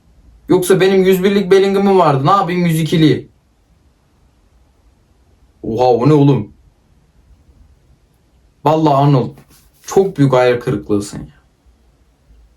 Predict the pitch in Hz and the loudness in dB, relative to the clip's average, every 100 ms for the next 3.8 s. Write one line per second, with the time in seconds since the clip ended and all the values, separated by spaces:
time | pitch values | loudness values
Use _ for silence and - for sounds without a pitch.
0 | _ _ _ _ _ - 139 175 156 151 | _ _ _ _ _ -2 -2 0 2 2
1 | 147 143 160 156 139 135 131 131 123 107 | 2 0 -4 -2 -2 0 -2 -2 -4 -4
2 | 113 117 151 170 - - 139 127 131 127 | -4 -2 0 0 -4 -2 0 2 0 -2
3 | - 135 127 117 113 - 139 | -2 -4 -2 -2 -4 -2 -2